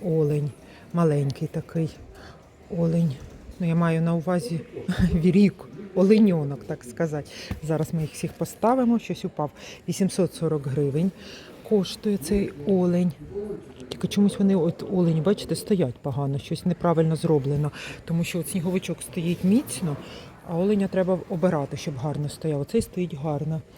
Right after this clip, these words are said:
Так, ось такого я вам показала.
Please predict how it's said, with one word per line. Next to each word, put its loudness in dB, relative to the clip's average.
Так, -6
ось -14
такого 0
я 2
вам -2
показала. -2